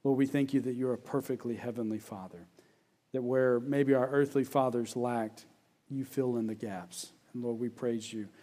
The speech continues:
for being our heavenly Father. Lord, as we turn t-,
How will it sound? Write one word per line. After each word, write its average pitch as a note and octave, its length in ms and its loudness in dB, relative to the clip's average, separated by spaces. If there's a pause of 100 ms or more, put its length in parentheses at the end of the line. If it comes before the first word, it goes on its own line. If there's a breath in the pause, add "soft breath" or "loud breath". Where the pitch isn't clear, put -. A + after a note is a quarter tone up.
(200 soft breath)
for C3+ 160 -2
being B2 260 -2
our A2 120 -4
heavenly A2 380 -4
Father. G2+ 480 -12 (640 soft breath)
Lord, D3+ 180 10
as D3 140 4
we F3 100 2
turn D3+ 440 4
t-, - 160 -8